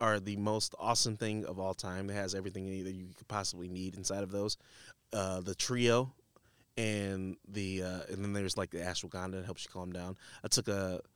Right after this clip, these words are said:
a lot of ashwagandha to help me with my anxiety, too. My friend Rena helped me with my anxiety as well with the balance technique, and it was absolutely money, amazing. Shout out to Rena.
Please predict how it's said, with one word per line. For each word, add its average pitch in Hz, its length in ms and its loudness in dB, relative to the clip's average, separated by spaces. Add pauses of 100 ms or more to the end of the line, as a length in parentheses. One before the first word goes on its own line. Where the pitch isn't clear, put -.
(300)
a 101 40 -2
lot 113 220 10
of 110 100 8
ashwagandha 101 580 2
to 98 80 -2
help 98 240 -2
me 101 80 -2
with 92 180 -2
my 92 100 -4
anxiety, 92 480 -2
too. 95 300 -2 (340)
My 104 100 0
friend 110 280 2
Rena 98 460 0 (100)
helped 107 200 -4
me 98 120 -4
with 92 160 -2
my 98 140 -2
anxiety 92 500 -2
as 90 120 -2
well 95 340 -2 (380)
with 98 120 -4
the 90 80 -2
balance 95 400 0
technique, 104 480 -4 (400)
and 92 320 0
it 98 80 0
was 98 200 2 (180)
absolutely 95 580 2
money, 90 300 -4 (220)
amazing. 98 420 2
Shout 127 260 10
out 139 120 10
to - 80 4
Rena. 98 320 2